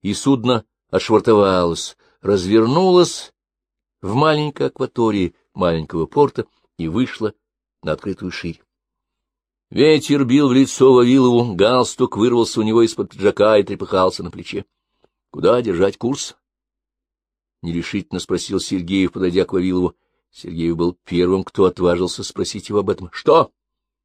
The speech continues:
встрепенулся Вавилов. «Вы что, оглохли?» «Я же сказал, на остров, все!» Сергеев отошел. Кстати, Вавилов только сейчас сказал, что они направляются на остров.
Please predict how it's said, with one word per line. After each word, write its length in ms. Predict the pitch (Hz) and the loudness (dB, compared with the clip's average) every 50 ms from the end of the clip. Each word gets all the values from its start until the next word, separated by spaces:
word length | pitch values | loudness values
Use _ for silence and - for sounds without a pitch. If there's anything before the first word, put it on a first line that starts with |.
| _ _ _ | _ _ _
встрепенулся 600 | - - - 95 92 87 92 98 98 92 - 104 | -20 -18 -14 -12 -10 -8 -6 -6 -6 -6 -4 -2
Вавилов. 300 | 95 95 95 92 82 - _ - | -2 -2 0 -2 -4 -6 _ 0
«Вы 120 | 113 135 | 0 0
что, 180 | 135 - 160 160 | 0 2 2 2
оглохли?» 600 | 151 143 156 190 220 - - 156 135 104 - _ _ _ _ _ _ _ _ _ _ _ _ _ _ _ | 2 4 4 2 2 2 0 -2 -4 -4 -4 _ _ _ _ _ _ _ _ _ _ _ _ _ _ _
«Я 160 | - - 107 104 | -10 -10 -8 -8
же 60 | - | -6
сказал, 240 | - 107 104 110 110 | -2 -2 0 0 0
на 220 | 110 123 135 135 | 0 2 4 6
остров, 600 | 131 139 117 - - - - - - 85 87 - | 6 4 4 2 -2 -10 -12 -10 -10 -10 -10 -10
все!» 500 | - - - - - - - 127 107 - _ _ _ _ _ _ _ _ _ _ _ _ _ _ _ | -12 -14 -14 -10 -4 -2 0 0 0 0 _ _ _ _ _ _ _ _ _ _ _ _ _ _ _
Сергеев 520 | _ - - - 67 69 73 76 85 85 | _ -20 -20 -18 -16 -12 -8 -8 -8 -8
отошел. 400 | - - 92 - - - - - _ _ _ _ _ _ _ _ _ _ _ _ _ _ _ _ _ _ _ _ _ _ _ | -8 -12 -12 -10 -8 -10 -12 -12 _ _ _ _ _ _ _ _ _ _ _ _ _ _ _ _ _ _ _ _ _ _ _
Кстати, 500 | - - - - - 170 175 170 - 156 | -18 -18 -12 -4 -2 -2 -2 0 -2 -2
Вавилов 520 | 156 147 151 147 151 165 165 156 147 - | 0 0 0 0 2 2 2 2 0 -2
только 260 | - - 147 135 - 131 | -2 -4 -4 -4 -4 -8
сейчас 520 | - - - - 156 170 185 185 180 - | -10 -8 -4 0 2 4 4 2 0 -4
сказал, 520 | - - - - 175 170 160 156 180 180 | -10 -12 -8 -2 -2 -2 0 2 0 0
что 160 | 165 - - 170 | -2 -2 -6 -6
они 120 | 165 165 | -6 -6
направляются 540 | 160 151 151 147 143 147 143 139 - - 127 | -8 -8 -8 -6 -6 -4 -4 -6 -6 -6 -6
на 100 | 131 123 | -4 -4
остров. 400 | 113 98 - - - - - | -4 -6 -8 -14 -16 -18 -20